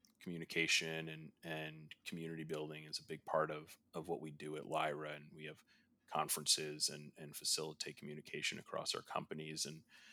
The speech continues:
I think we, we, we set a tone and a, um, on,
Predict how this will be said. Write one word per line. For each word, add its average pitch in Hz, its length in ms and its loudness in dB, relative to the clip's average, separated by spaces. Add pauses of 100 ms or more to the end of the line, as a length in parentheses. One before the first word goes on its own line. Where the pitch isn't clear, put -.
(220)
I - 40 -20
think 131 200 2
we, 107 240 6 (320)
we, 87 320 -2 (100)
we 95 140 2
set 101 260 12
a 95 60 6
tone 85 440 2
and 78 140 -4
a, 76 160 -6 (240)
um, 80 400 -8 (800)
on, 156 420 -2